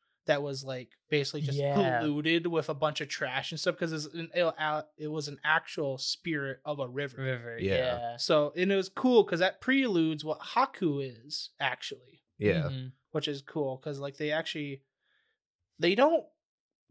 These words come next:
Speaker 1: teach you and they don't tell you what's going on in the world, but if something's going to matter, they at least try to bring it up in the story.
Speaker 2: Yeah.
Speaker 1: Which is cool.
Speaker 2: They do. It is very set up. Like, every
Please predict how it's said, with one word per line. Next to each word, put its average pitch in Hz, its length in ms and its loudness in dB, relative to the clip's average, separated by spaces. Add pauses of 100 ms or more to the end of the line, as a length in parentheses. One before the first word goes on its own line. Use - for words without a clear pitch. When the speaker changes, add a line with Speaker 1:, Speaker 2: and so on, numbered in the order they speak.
(100)
Speaker 1:
teach - 460 -4
you 156 160 2
and 151 80 -4
they 156 100 -2
don't 226 240 0
tell 202 300 2
you 185 160 -2
what's 160 200 -2
going 151 220 -2
on 160 120 -4
in 196 40 -4
the 214 80 -2
world, 254 400 -2 (100)
but 143 300 0 (280)
if 175 160 0
something's 247 520 0
going 190 260 0
to 190 120 -6
matter, 143 440 -2
they 151 160 0
at 131 160 -8
least 170 440 -6 (520)
try 147 760 0
to 127 600 -14 (300)
bring 156 220 0
it 127 60 -6
up 123 160 -12
in - 100 -20
the - 60 -14
story. - 300 -10 (240)
Speaker 2:
Yeah. 127 280 2
Speaker 1:
Which 98 120 -8
is 139 120 -12
cool. 131 340 -16 (460)
Speaker 2:
They 147 120 0
do. 175 480 0
It 147 140 -4
is 175 220 0
very 143 380 -2
set 117 360 -2
up. 107 220 -4
Like, 113 220 -6
every 127 640 -4